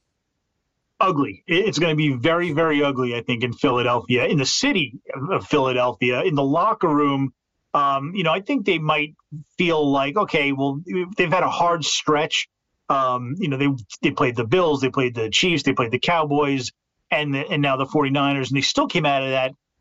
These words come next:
three and one. So I think they're gonna feel confident that they can turn it around. But around them, there's gonna be a big groundswell of panic because, you know, there's been a lot of boos in Philadelphia for this team over the last few weeks. There's a lot of concern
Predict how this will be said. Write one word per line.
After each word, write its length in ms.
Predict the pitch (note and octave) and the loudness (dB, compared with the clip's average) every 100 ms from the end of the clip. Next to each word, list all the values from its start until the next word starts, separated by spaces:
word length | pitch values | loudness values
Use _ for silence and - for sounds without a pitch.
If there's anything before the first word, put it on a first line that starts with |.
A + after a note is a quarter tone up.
| - | -2
three 240 | D#3+ D#3+ | 0 2
and 100 | C3 | 0
one. 220 | D#3+ C3+ - | 2 0 -2
So 200 | - D3 | -4 -2
I 100 | C#3+ D3+ | 0 -2
think 180 | F#3+ | -2
they're 160 | D#3 C#4 | 0 2
gonna 160 | G#3 C#3+ | 0 -2
feel 240 | D3+ C#3 | -2 0
confident 560 | D3 C#3+ C3+ C3 C3 C#3 _ _ | 2 0 0 -4 -6 -10 _ _
that 120 | C#3+ | -2
they 100 | C#3+ | -2
can 160 | C#3 A#2+ | -2 -4
turn 280 | - D#3 C3+ | 0 0 0
it 80 | |
around. 480 | A#2+ B2+ C#3+ A#2+ A#2 | 0 0 0 -2 -2
But 180 | B2+ C3 - _ _ - | -4 -4 -10 _ _ 0
around 640 | D3 C#3 C#3+ D#3 G#3+ G3+ | 2 2 2 2 2 2
them, 260 | C#3+ A#2 A2 G#2 - _ | 0 -2 -6 -12 -14 _
there's 160 | C#3 A#2+ | 0 2
gonna 160 | D3 | 2
be 140 | C3 B2+ | 2 0
a 40 | A2+ F#3 | 0 2
big 340 | F3 C3 B2 - - - - | 2 0 -8 -8 -16 -10 -2
groundswell 560 | D#3+ D#3 D3 - C#3 A2+ | 0 0 0 0 0 0
of 120 | G#2 | -2
panic 380 | D3+ C#3+ A#2 G2 | 0 0 -4 -6
because, 440 | B2+ C3+ B2+ - _ _ | -2 0 -2 -4 _ _
you 80 | D3+ | -2
know, 80 | C#3 | 0
there's 100 | F3 | 2
been 100 | B3+ | 2
a 60 | A#3 | 2
lot 160 | B3 | 2
of 100 | D3 | 0
boos 460 | D3+ A3+ F#3+ - - | 0 2 0 -4 -6
in 120 | C3+ | -4
Philadelphia 600 | - D3 C3+ B2+ A#2+ B2 | 0 2 2 0 0 -2
for 120 | A#2 | 0
this 180 | B2+ B2 | 0 -2
team 300 | - C3+ A#2+ | 0 -2 0
over 180 | C3 B2 | 0 0
the 100 | A#2+ | 0
last 360 | B2 A#2+ - - | 0 0 -2 -2
few 160 | A#2+ | -2
weeks. 260 | A#2 G#2+ - | -2 -4 0
There's 160 | C#3 | 2
a 60 | B2+ | 2
lot 240 | C3 E3 | 2 2
of 80 | G3 | 0
concern 600 | D#3+ C#3+ - C3 A#2 A#2 | 0 0 0 0 0 -4